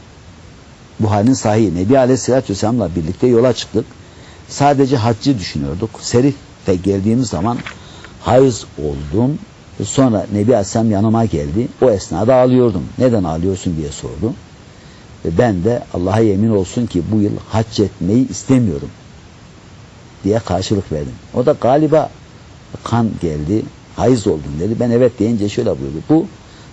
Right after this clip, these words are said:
Allah'ın Adem kızlar için takdir ettiği bir şeydir. Hacıların yaptığı her şeyi yap, yalnız temin-, temizleninceye kadar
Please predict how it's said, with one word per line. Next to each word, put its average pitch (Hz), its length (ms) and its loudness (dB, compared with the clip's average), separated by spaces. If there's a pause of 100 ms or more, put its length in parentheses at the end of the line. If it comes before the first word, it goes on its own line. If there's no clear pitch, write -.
Allah'ın 120 420 2
Adem 95 420 0
kızlar 107 340 0
için 92 200 -4
takdir 90 380 -2
ettiği 73 340 -2
bir 73 120 -6
şeydir. 120 340 -2 (400)
Hacıların 120 420 2
yaptığı 104 480 2
her 127 60 4
şeyi 78 240 -4
yap, 107 180 0 (120)
yalnız 87 360 0
temin-, 101 400 -2 (200)
temizleninceye 101 680 0
kadar 107 340 -4